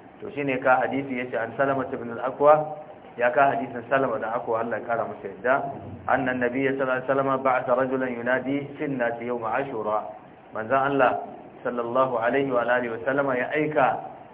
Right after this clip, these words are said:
da mai shela, ya aika da mai sanarwa, rajulan yunadi fin nasi,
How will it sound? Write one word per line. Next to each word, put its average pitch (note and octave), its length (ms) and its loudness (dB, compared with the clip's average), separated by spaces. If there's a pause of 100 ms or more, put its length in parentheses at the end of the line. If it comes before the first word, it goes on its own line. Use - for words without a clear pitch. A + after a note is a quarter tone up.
(120)
da A#2 120 0
mai A#2 340 -4 (340)
shela, A#2+ 540 2 (720)
ya B2 180 -2
aika C3+ 560 4
da A#2 100 -2
mai A2+ 260 -6
sanarwa, A2 420 -2 (400)
rajulan C3 480 0
yunadi C3 480 0
fin C3+ 200 -4
nasi, G#2 300 -6